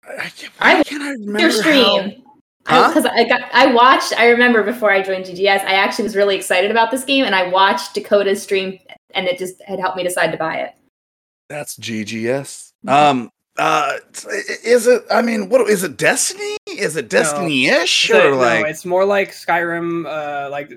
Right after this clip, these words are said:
Speaker 3: like those type of games, like, where you have dialogue that you choose to do, customized we-, there's, uh, different weapons, different, uh, fucking outfits and shit. It's, um, it's super fun.
Speaker 1: Damn.
Speaker 2: It's like if you shot Fallout into space,
Speaker 3: Yeah.
Speaker 2: honestly. It's got the same dynamic.
Speaker 1: Okay.
Speaker 2: It's about, it's like,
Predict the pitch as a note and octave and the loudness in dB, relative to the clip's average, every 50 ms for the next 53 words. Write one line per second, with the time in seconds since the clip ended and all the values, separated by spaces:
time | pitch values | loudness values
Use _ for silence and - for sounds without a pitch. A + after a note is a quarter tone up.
0 | - D#3+ D3+ D3 - F3+ F3+ F3+ F3 F3 - F#3 F3+ E3 E3 E3 E3 E3 E3 D#3+ | -10 -10 -10 -6 -2 0 0 0 -2 -4 -4 -4 -4 -4 -4 -6 -6 -6 -6 -4
1 | D#3+ D3+ - E3+ D#3 D3+ D#3 D#3 D3 D3+ E3 D#3 D3+ D3 D3+ D3 D3+ D3+ D3+ D3+ | -6 -6 -6 -6 -8 -6 -6 -6 -4 -4 -6 -6 -6 -6 -6 -4 -4 -4 -4 -6
2 | D3+ D#3 D3+ D3+ D3+ D3+ - - D#3+ D#3 D#3 D#3 D#3+ D#3+ D#3+ - _ _ _ _ | -8 -8 -10 -14 -16 -16 -14 -12 -10 -10 -10 -10 -10 -12 -18 -20 _ _ _ _
3 | _ _ _ - F#3 F3 F3 E3+ E3+ E3+ E3+ E3+ D#3+ - - - - F3 E3+ E3 | _ _ _ -10 -4 0 0 2 2 2 0 -2 -4 -8 -10 -6 -4 -2 -2 -2
4 | F3+ E3+ E3+ D#3+ D#3+ D3 D3+ D3+ D#3+ E3 - - F3 D#3+ D3+ D3 D3 D#3 E3 _ | -4 -4 -4 -4 -4 -6 -6 -4 -4 -4 -4 -6 -10 -12 -12 -12 -14 -20 -20 _
5 | F3+ E3+ - E3+ D#3 C#3+ C#3 C#3 D#3 D#3 B2+ D3 D#3 D#3+ E3 - D#3+ D#3+ D#3 D3 | -20 -12 -8 -6 -4 -4 -6 -8 -10 -14 -10 -6 -4 -4 -4 -4 -6 -8 -8 -10
6 | - D#3 D#3 D3+ D3 - - - D#3+ C#3+ C3+ C3 B2 B2+ B2 A#2+ A#2 A#2+ A#2+ - | -12 -14 -14 -14 -18 -18 -16 -12 -12 -10 -10 -12 -12 -14 -14 -12 -12 -14 -14 -12
7 | - D3+ C#3+ C#3 B2 G#2 C#3 D3 C#3+ - D3+ C#3+ - - C#3+ C3+ - D#3 D3 C#3+ | -12 -12 -12 -12 -12 -10 -10 -10 -10 -10 -14 -14 -14 -18 -20 -20 -16 -14 -12 -12
8 | A2 - C#3+ C#3 - - - - _ - C#3+ C#3 C3 C3 B2+ B2+ C#3+ _ - D#3+ | -12 -12 -16 -18 -18 -20 -20 -20 _ -14 -12 -12 -12 -14 -18 -20 -20 _ -20 -20
9 | - - _ _ _ - - D3+ - - F#3+ G3+ - _ _ _ _ _ _ _ | -20 -20 _ _ _ -20 -20 -20 -18 -14 -14 -14 -14 _ _ _ _ _ _ _
10 | _ _ _ _ - - A3+ A#3 A#3+ A#3+ - D#4+ D#4+ - F#4+ C4+ D4 D#4+ D#4 D4+ | _ _ _ _ -14 -6 0 0 0 2 4 2 4 4 4 4 4 4 4 4
11 | - - C#4+ C4 C4 C4 - - C4+ A#3 A3+ A#3+ A#3 A3 G#3+ G3+ F#3+ F#3+ F#3+ F#3 | 2 2 2 2 0 0 -2 0 0 2 4 4 4 4 2 2 0 -4 -6 -8
12 | - - F#3+ F#3+ F#3 - - - - - - F#3+ F#3+ F#3 G3 - - - F3+ E3+ | -6 -6 -6 -6 -6 -6 -10 -10 -12 -12 -8 -6 -4 -2 0 0 0 0 0 0
13 | - - - - - A3+ A3 A3 A3 A3 A3 - - A3+ G#3+ A3+ A#3 A3 G3+ G3 | 0 0 -4 -2 0 2 2 2 0 -2 -4 -2 -2 0 0 2 2 2 0 0
14 | G3 F#3 F#3+ F#3+ G3 G3 G3+ A#3 G#3+ - - - G3 F#3+ - G#3+ G#3 A#3 A3 G3+ | 0 -2 -2 -2 -2 -2 -2 -4 -4 -4 -2 -2 0 2 2 0 2 4 4 2
15 | F#3+ | 2